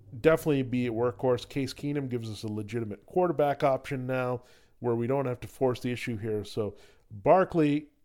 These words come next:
with the Broncos, I'd love to see that happen. I think he'd be very productive. Again, you're looking at him as an R B one in most cases just 'cause the ability in the Broncos,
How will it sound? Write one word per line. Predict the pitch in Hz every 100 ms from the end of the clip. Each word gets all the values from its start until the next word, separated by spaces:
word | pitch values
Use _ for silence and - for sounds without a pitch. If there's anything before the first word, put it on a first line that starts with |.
| _ -
with | 131
the | 120
Broncos, | 110 117 113 123 113 104
I'd | 95 110
love | 107 139 131
to | 123
see | -
that | 123 117
happen. | 107 107 107 107
I | 98
think | 120 113
he'd | 104
be | 104
very | 104 101 92
productive. | - 110 143 139 117
Again, | 120 151 147 - _ _ _ _
you're | 147 156
looking | 190 180 165 156
at | 117 123 123
him | 110 117 113 107 _ - 110 101 _ _ _ _ -
as | 110 107 101
an |
R | 110 131
B | 123
one | 113 107 104
in | 98
most | 107 113 - -
cases | 123 110 - 95
just | 98 -
'cause | 104 85
the | 92 -
ability | 101 123 147 131
in | 117 104
the |
Broncos, | 95 131 143 135 123 117